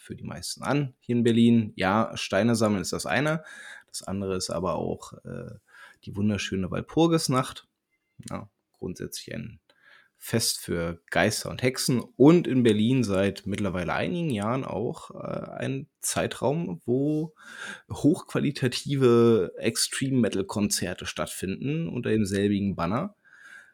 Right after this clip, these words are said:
Ähm, wir haben uns die Walpurgisnacht zweitausendzweiundzwanzig gegeben und, äh, ja,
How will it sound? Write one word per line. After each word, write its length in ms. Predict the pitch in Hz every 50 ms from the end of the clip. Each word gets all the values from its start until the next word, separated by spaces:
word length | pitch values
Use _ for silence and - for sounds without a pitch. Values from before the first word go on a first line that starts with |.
| _ _ -
Ähm, 480 | 123 120 120 120 120 117 120 123 120 113
wir 320 | 113 110 104 107 104 -
haben 240 | 107 110 131 135 104
uns 420 | 87 123 131 139 135 - - -
die 220 | - 120 120 110 104
Walpurgisnacht 840 | 101 98 - - 113 117 120 120 117 - - 107 98 92 - -
zweitausendzweiundzwanzig 1300 | - - 95 95 92 - 92 87 87 87 82 - - - 95 95 92 - - 92 98 117 - 131 - -
gegeben 500 | - 131 139 139 147 151 151 143 - -
und, 600 | 110 117 117 117 117 113 113 113 110 104 - 101
äh, 560 | 98 101 104 98 98 98 98 98 95 92 90 - _ _ _ _ _ - - - - - - - - - _ -
ja, 500 | - - - - - - - 87 85